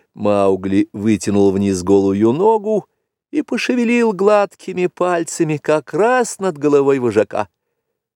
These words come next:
Этого было довольно, и даже больше, чем довольно, чтобы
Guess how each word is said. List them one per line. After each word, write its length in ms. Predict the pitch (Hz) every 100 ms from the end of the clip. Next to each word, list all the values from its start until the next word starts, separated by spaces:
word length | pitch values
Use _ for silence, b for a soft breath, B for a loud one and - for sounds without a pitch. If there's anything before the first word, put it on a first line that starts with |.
| _ -
Этого 680 | - 160 143 - 101 92 90
было 440 | 110 160 98 90
довольно, 920 | 85 92 90 90 110 90 87 92 110 - _ _ _ _ _
и 140 | -
даже 360 | 117 127 127 131
больше, 920 | 117 104 156 180 175 147 - - 120
чем 400 | 107 - 123 107
довольно, 800 | 98 107 110 131 180 175 143 117
чтобы 320 | - - 101